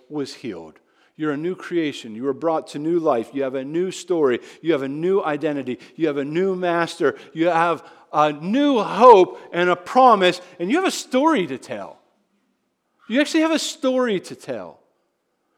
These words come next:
Because there's a world out there that knows nothing of this good news, and you may be the person that gets to share this good news with them.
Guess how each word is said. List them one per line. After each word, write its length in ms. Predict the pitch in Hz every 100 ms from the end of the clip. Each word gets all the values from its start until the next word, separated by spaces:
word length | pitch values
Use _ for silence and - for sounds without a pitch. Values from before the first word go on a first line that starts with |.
| _
Because 240 | 196 254 202
there's 180 | 247
a 80 | 233
world 440 | 214 240 339 349 247
out 220 | 202 190
there 160 | 208
that 180 | 202 208
knows 320 | 202 233 202
nothing 500 | 175 226 339 320 302
of 140 | 277 214
this 220 | 220 -
good 240 | - 220
news, 480 | 196 214 151 131 127 - - -
and 240 | 190 190
you 600 | 214 330 381 220 208 208 -
may 340 | 175 262 294
be 260 | 233 247 240
the 140 | 208
person 640 | 208 220 240 220 - 175 165 -
that 180 | 175 175
gets 240 | 240 277
to 120 | - 220
share 520 | - 233 202 170 160 - -
this 240 | 202 196
good 220 | 170 202
news 340 | 175 170 160 - -
with 300 | 151 277 -
them. 340 | 170 135 104